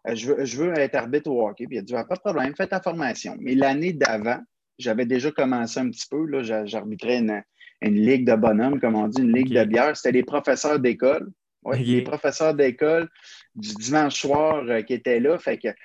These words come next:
Speaker 1: le dimanche soir, je les arbitrais, puis le lundi matin, je rentrais
Speaker 2: T'étais
Speaker 1: dans
Speaker 2: à
Speaker 1: le cours,
Speaker 2: l'école.
Speaker 1: puis ils étaient là.
Speaker 2: <laughs>
Speaker 1: Fait que c'était à l'école. Fait que c'était,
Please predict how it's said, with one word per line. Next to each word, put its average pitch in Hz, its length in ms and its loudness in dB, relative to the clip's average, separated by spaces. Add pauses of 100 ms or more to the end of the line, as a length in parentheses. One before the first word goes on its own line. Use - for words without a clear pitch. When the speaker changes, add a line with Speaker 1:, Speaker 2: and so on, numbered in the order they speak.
(140)
Speaker 1:
le 127 140 0
dimanche 151 420 -2
soir, 185 240 0
je 160 80 -4
les 139 120 0
arbitrais, 143 600 -2
puis 135 180 -6
le 127 80 -2
lundi 139 300 -2
matin, 147 400 -4
je 135 80 -8
rentrais 131 280 -4
Speaker 2:
T'étais - 20 -
Speaker 1:
dans 135 60 0
Speaker 2:
à 127 60 0
Speaker 1:
le 107 120 -2
cours, 151 100 0
Speaker 2:
l'école. 160 160 -2
Speaker 1:
puis 123 80 -8
ils 127 80 0
étaient 123 320 2
là. 127 140 -4
Speaker 2:
<laughs> 151 140 4
Speaker 1:
Fait 131 200 -2
que 113 100 -4
c'était - 140 -6
à 113 60 -2
l'école. 139 320 -2
Fait 131 100 -8
que - 60 -16
c'était, - 200 -6